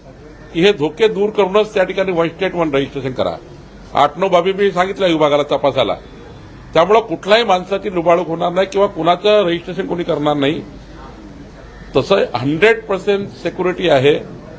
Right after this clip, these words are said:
हंड्रेड, तसं आता वन डिस्ट्रिक्ट वन रजिस्ट्रेशन, आता पुणे जिल्ह्यातल्या कुठल्याही कार्यालयातलं कुठली नोंदणी होतं,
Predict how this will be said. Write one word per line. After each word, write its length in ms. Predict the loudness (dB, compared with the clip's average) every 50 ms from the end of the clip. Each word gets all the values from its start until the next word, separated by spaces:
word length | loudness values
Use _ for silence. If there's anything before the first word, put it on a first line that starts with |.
| -18 -18 -18 -16 -16 -12 -6 -2
हंड्रेड, 320 | -2 -2 2 2 2 0
तसं 280 | 0 -2 -6 -4 -4 -2
आता 120 | -2 -2
वन 240 | -2 -2 -2 -2 -4
डिस्ट्रिक्ट 340 | -6 -10 -6 -6 -6 -2 0
वन 140 | -2 0 0
रजिस्ट्रेशन, 460 | -2 -2 -2 -4 -6 -6 -6 -8 -8 -10 -14 -18 -20 -20 -20 -20 -20 -20 -20 -20 -16 -6 -2
आता 100 | -2 -2
पुणे 300 | 2 2 4 4 4 2
जिल्ह्यातल्या 520 | 2 0 2 4 2 2 4 2 2 2
कुठल्याही 360 | 2 0 -4 0 2 2 4
कार्यालयातलं 420 | 4 2 2 2 0 0 0 -2 -4
कुठली 260 | -4 -4 -6 -6 -4
नोंदणी 280 | -4 -4 -2 -2 -2
होतं, 200 | -2 -2 -4 -6